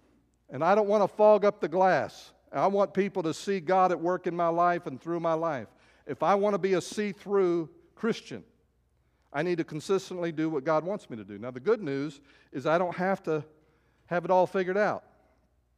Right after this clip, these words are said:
I don't have to know everything God wants me to do today. I just need to know the next step. We've talked about that many times.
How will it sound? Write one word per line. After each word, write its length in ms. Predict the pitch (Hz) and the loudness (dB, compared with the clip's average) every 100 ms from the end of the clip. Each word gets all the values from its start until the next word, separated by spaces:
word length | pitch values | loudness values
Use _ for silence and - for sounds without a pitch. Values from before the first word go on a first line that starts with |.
| _ _ _ | _ _ _
I 100 | 135 | -6
don't 100 | 160 | -2
have 160 | 160 151 | -2 -2
to 60 | |
know 180 | 156 151 | -2 -2
everything 360 | 143 135 151 139 | -2 -2 -6 -4
God 200 | 147 135 | -4 -4
wants 260 | 135 127 | -6 -8
me 80 | 135 | -12
to 100 | 123 | -10
do 260 | 117 117 101 _ _ _ | -10 -10 -12 _ _ _
today. 340 | 127 120 80 _ _ _ _ _ _ _ _ _ _ _ _ _ _ _ _ _ _ _ _ _ _ _ _ _ _ - | -10 -8 -10 _ _ _ _ _ _ _ _ _ _ _ _ _ _ _ _ _ _ _ _ _ _ _ _ _ _ -8
I 100 | 147 | -8
just 160 | 170 - | -6 -6
need 160 | 165 | -6
to 80 | 147 | -4
know 340 | 156 156 147 - _ _ _ | -2 -2 -4 -8 _ _ _
the 80 | 139 | -8
next 260 | 156 156 | -6 -8
step. 420 | - 196 139 - _ _ _ _ _ _ _ _ _ _ - | -6 -4 -4 -8 _ _ _ _ _ _ _ _ _ _ -14
We've 160 | 135 | -10
talked 280 | - 190 - | -4 -4 -4
about 240 | 135 135 135 | -6 -6 -6
that 140 | 135 | -8
many 200 | 147 151 | -8 -6
times. 420 | 175 175 170 101 | -4 -4 -6 -12